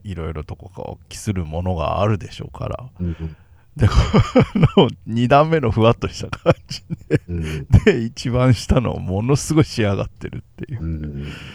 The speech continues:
Speaker 1: 面白いなぁと思ってね。で、このね。
Speaker 2: まあ、今年は、まあ、ちょっとなかなか今までとは違う、なんかこう、うん、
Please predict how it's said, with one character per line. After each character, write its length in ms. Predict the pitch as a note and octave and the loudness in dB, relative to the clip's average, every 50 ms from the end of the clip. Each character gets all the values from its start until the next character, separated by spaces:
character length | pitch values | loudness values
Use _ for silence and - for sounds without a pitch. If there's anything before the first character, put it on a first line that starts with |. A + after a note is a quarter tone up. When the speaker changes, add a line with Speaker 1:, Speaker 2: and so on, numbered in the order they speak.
| - - - _ _ - - | -20 -20 -20 _ _ -20 -18
Speaker 1:
面 340 | - - - - - A1+ A1+ | -16 -16 -16 -16 -18 -18 -16
白 380 | - - - - - - A#1+ A#1 | -16 -14 -12 -12 -12 -12 -14 -14
い 40 | - - | -16 -16
な 100 | - - | -16 -16
ぁ 400 | - - - - - - - - | -16 -14 -14 -14 -14 -14 -16 -16
と 100 | - - | -18 -18
思 160 | - - - | -18 -20 -20
っ 140 | - _ _ | -20 _ _
て 100 | - - | -16 -16
ね。 220 | - - - - - _ _ _ _ _ _ _ _ _ _ _ - - - - _ _ _ _ _ _ _ _ _ _ _ _ _ _ _ _ _ _ _ _ _ - - | -14 -14 -16 -16 -18 _ _ _ _ _ _ _ _ _ _ _ -20 -20 -20 -20 _ _ _ _ _ _ _ _ _ _ _ _ _ _ _ _ _ _ _ _ _ -2 0
で、 140 | C#3+ D3 | 2 2
こ 180 | C3+ D#3 D#3+ C#3+ | 2 0 -2 -4
の 140 | C3+ C3+ C#3 | -4 -6 -6
ね。 280 | - F#3 F#3 C#3+ - - | -2 -2 0 0 0 -2
Speaker 2:
ま 80 | B2 B2 | -2 -2
あ、 300 | B2 B2+ B2+ B2 B2 A#2+ | 0 0 0 0 -2 -2
今 0 | |
年 100 | C3+ C#3 C#3+ | -2 -2 -2
は、 80 | G2+ D#2+ | -2 -4
ま 40 | D2+ | -4
あ、 40 | D2+ | -4
ち 100 | - A2 | -4 -4
ょ 20 | |
っ 20 | A2 | -4
と 160 | - - - | -4 -6 -10
な 140 | D2+ D#2 E2+ | -8 -8 -6
か 100 | F2 E2+ | -4 -4
な 100 | E2+ F2+ | -4 -4
か 220 | F#2 F2+ F2 F2 | -2 -2 -2 -2
今 180 | E2+ E2+ F#2 G2+ | -2 0 0 0
ま 140 | G#2 F#2+ D#2+ | 0 0 -2
で 100 | D#2 C#2+ | -4 -8
と 100 | - D2 | -10 -10
は 100 | C2+ C#2 | -10 -10
違 160 | - - F2+ | -10 -8 -8
う、 220 | E2+ E2+ E2 E2 - _ _ _ - | -6 -6 -6 -8 -8 _ _ _ -8
な 120 | F2 D#2 | -6 -6
ん 60 | D#2+ D#2 | -6 -6
か 160 | - C#2+ C#2 | -6 -8 -8
こ 600 | - - D2 C#2 B1+ B1+ A#1 A1+ A#1+ A1 G#1 - - - - - - - - - - - - - - - - _ - | -6 -6 -4 -4 -4 -4 -6 -6 -8 -8 -8 -10 -10 -10 -8 -6 -4 -4 -4 -4 -4 -4 -6 -8 -10 -12 -14 _ -6
う、 60 | E2 | -6
う 40 | E2 | -4
ん、 480 | E2 D#2 D2 C#2+ C#2+ C#2+ A1 - - | -2 -2 -4 -4 -6 -8 -10 -12 -14